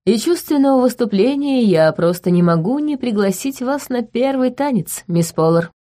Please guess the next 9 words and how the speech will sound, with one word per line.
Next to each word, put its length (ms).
Он 180
сошел 400
со 100
своего 360
пьедестала 800
и 200
проследовал 640
к 60
девушке. 580